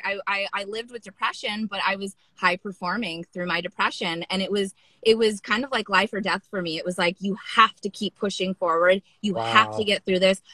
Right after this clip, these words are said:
Speaker 1: Otherwise, you're gonna leave yourself in the back, in the dark,
Speaker 2: Right.
Speaker 1: in that hole. And I didn't wanna be in that hole, 'cause I know how bad that hole sucks. And,
Speaker 2: Right.
Speaker 1: and, and I, and I'm human.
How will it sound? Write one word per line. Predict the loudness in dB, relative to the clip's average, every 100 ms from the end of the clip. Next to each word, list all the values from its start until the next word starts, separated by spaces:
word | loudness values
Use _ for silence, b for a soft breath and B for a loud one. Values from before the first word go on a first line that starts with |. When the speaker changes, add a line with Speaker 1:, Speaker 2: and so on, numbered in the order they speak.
| b
Speaker 1:
Otherwise, | 4 4 2
you're | -2
gonna | -4 -4
leave | -6 -6
yourself | -6 0 0 2
in | -2
the |
back, | 2 4 4
in | 0 -8
the |
dark, | -4 2 4
Speaker 2:
Right. | 6 6 6 4
Speaker 1:
in | 2
that | 0 -2 -2
hole. | -2 0 0 -2 -4
And | -2
I | -2
didn't | 0 -2 0
wanna | -4 -4
be | -4 -4
in | 0
that | 0
hole, | 0 -4 -4
'cause | -4 -2
I | 0
know | 0 -2 -2 -2
how | -6
bad | 0 0 2
that | 0 -4
hole | -4 -8
sucks. | -8 -4 2 2 2 _ -8
And, | -4 -4 -4
Speaker 2:
Right. | -2 0 -2
Speaker 1:
and, | -6 -10 _ -4
and | -2
I, | -2 -2
and | -2
I'm | -2
human. | -4 -6 -4 -2 -4